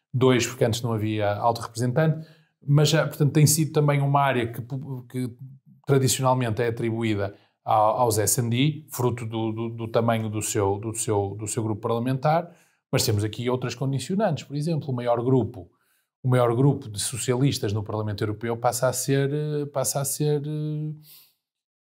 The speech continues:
passa a ser os eurodeputados do P D de Itália, que já disseram que, e gostariam de indicar também Mário Draghi para presidente do Conselho Europeu. Portanto,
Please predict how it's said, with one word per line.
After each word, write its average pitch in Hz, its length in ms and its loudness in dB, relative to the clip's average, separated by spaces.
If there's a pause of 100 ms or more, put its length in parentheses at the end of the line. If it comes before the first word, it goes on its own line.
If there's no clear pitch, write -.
passa 131 240 2
a 131 40 0
ser 139 280 2
os 143 340 0
eurodeputados 147 460 2
do 151 100 2
P 170 160 0
D 170 180 4
de 180 100 0
Itália, 196 460 8
que 165 120 -2
já 117 160 6
disseram 127 560 4
que, 156 140 2 (840)
e 151 220 2
gostariam 131 420 2
de 131 60 0
indicar 135 380 2
também 147 300 2
Mário 156 280 4
Draghi 160 360 4
para 175 200 0
presidente 175 260 0
do 180 60 -2
Conselho 196 260 0
Europeu. 247 320 2
Portanto, 156 420 2